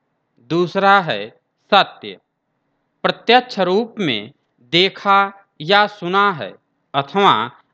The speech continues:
अनुमान करके जो अनुभव किया है, ठीक वैसे ही प्रिय और हितकर वचन बोलना सत्य है, अर्थात साधक को मन और वाणी से सत्य का पालन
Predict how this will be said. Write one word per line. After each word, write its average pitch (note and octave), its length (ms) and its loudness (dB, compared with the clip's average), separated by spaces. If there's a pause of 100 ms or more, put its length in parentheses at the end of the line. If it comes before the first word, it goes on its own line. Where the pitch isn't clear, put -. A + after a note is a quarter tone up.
अनुमान F#3 580 2
करके E3+ 680 -4 (280)
जो F3+ 220 2
अनुभव F3 560 0
किया F#3+ 420 0
है, A2 360 -10 (360)
ठीक B3 460 -2
वैसे F3+ 500 0
ही G#3 240 -8 (160)
प्रिय A3 260 2
और C3 540 -2 (240)
हितकर A3 460 0
वचन G3 380 -2
बोलना D#3 680 -2 (360)
सत्य A3 340 0
है, G#2 280 -12 (400)
अर्थात C#3+ 680 0 (500)
साधक F#3 540 2
को A3+ 160 0
मन F#3+ 300 0
और F3+ 320 0
वाणी E3+ 560 0
से G#2+ 200 -12 (460)
सत्य A3 300 0
का F3+ 220 2
पालन F3+ 580 0